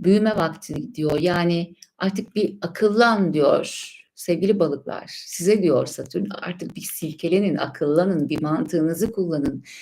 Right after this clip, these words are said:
Evet, duygular çok önemlidir ama mantık da çok önemlidir. İkisini bir arada sağlıklı bir şekilde kullanmak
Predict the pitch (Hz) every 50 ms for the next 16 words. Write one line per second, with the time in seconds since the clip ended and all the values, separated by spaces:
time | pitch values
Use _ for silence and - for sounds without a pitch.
0 | - - - - 180 170 190 190 185 185 - 175 180 170 175 170 170 170 175 175
1 | - - 240 240 247 220 190 165 151 147 131 139 - - - - - _ - -
2 | - - - - _ 143 160 196 220 233 247 - - 143 139 147 - - - -
3 | 165 - - - 165 160 - - 151 - - 117 123 - - - - - - -
4 | - - - - - - - - - _ - 185 - - 175 - - 196 226 247
5 | 220 202 185 165 156 156 151 - 180 214 233 226 - - 156 156 156 160 - -
6 | - 202 202 196 - - 151 - 170 170 170 165 170 - - 165 165 160 147 143
7 | - 196 226 247 240